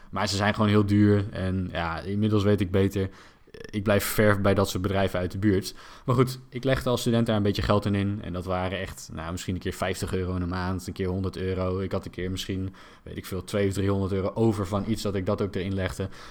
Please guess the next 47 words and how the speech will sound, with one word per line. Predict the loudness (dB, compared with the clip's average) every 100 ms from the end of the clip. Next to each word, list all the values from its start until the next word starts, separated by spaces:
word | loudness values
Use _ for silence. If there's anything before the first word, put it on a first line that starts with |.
| -8
Dus | -2
dat, | -2 -4 -6
dat | -2 2
ging | 4
niet | 4 4
om | 4
hele | 4 4
grote | 2 0 0
bedragen. | 0 0 0 -2 -6 -10 -8
Maar | -2 0
op | 0
die | 2
manier | 4 4
begon | 4 2 0
ik | 0
dus | -2
met | -2
beleggen | 0 0 0 -4
toen | -4
ik, | -4 -4
eh, | -4
toen | -2
ik | 0
net | 0 0
begon | 0 0
met | -2
studeren. | -2 2 2 2 -6 -12 -16 -6
Toen | -4
ik |
een | 0
jaar | 0 0
of | 0
achttien | 0 -2 -2
of | 0
negentien | 2 0 0 -2
was. | -4 -6 -12 -18 -20 -20 -20 -20 -20 -14
En | -2 0 0
in | 0 0
de | 2
tussentijd | 0 4 2 4
ben | 2
ik | 0 -4 0
altijd | 2 2 2
blijven | 2 2 4
lezen | 6 6 2
en | 0 0
leren. | 2 2 0